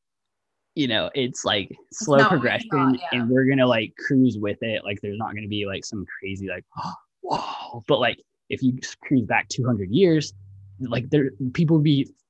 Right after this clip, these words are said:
Speaker 1: absolutely blowing their minds and thinking we're, like, on some witchcraft just by being on a FaceTime call. Define what it means to be comfortable inside of a future tech world. I don't know.
Speaker 2: Yeah.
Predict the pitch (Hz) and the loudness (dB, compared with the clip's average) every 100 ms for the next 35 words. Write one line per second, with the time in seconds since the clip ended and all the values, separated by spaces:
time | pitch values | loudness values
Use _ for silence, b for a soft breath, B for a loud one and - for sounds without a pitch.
0 | _ _ _ _ 143 175 160 165 139 143 | _ _ _ _ 2 2 2 2 4 4
1 | 143 131 98 104 _ _ - 120 127 147 | 4 2 0 -4 _ _ -4 2 4 6
2 | 156 151 117 117 127 113 107 107 123 123 | 6 4 2 2 2 2 -2 -4 -2 -2
3 | 113 113 104 117 110 - 98 101 104 - | -2 0 -2 -4 -8 -8 -8 -6 -6 -8
4 | 92 - _ _ _ _ - 120 - 107 | -8 -8 _ _ _ _ -4 -4 -2 -2
5 | 104 101 110 101 92 - 151 - - - | -2 -2 -4 -4 -6 -2 -2 -2 -10 -14
6 | - - 160 180 - 160 156 156 147 160 | -14 -2 2 2 6 8 8 6 4 2
7 | 123 139 143 123 135 131 123 127 123 127 | 0 2 2 4 4 4 2 2 4 4
8 | 127 - 143 123 123 117 110 92 131 123 | 2 -2 -6 -4 -2 0 0 -2 0 -2
9 | 113 110 107 107 104 _ _ - _ _ | -2 -4 -4 -6 -10 _ _ -20 _ _
10 | - 107 113 104 - - 113 101 95 85 | -10 -6 -4 -4 -8 -4 -4 -2 -6 -8
11 | 76 - 104 85 71 - 98 87 69 _ | -8 -12 -10 -10 -10 -10 -10 -10 -16 _
12 | _ _ _ _ _ 233 220 190 180 | _ _ _ _ _ -2 2 2 0